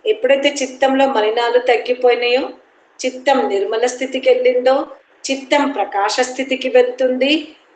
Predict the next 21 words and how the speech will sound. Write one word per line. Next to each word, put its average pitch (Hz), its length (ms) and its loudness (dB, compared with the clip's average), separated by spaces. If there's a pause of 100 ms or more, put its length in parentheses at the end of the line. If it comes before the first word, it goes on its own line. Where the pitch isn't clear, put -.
అప్పుడు 294 680 2 (120)
మనకు 339 460 2
పరమాత్మని 302 580 2
యొక్క 320 400 -2
ప్రకాశాన్ని 311 960 2 (600)
దగ్గరగా 381 580 4
అందుకోగలుగుతాం. 370 920 4 (640)
ఇప్పుడు 208 120 -6
ఒక 233 240 -2
చెట్టు 269 240 2
మీద 339 260 4 (920)
చాలా 302 420 4
మంచి 339 320 4
కాయలు 330 420 4
కాసినవి, 294 680 0 (600)
మనం 339 220 2 (100)
చెట్టెక్కాం, 392 840 0
ఆ 277 220 2
కొమ్మకి 339 440 4
దగ్గరగా 359 640 2
ఉన్నాం 359 360 2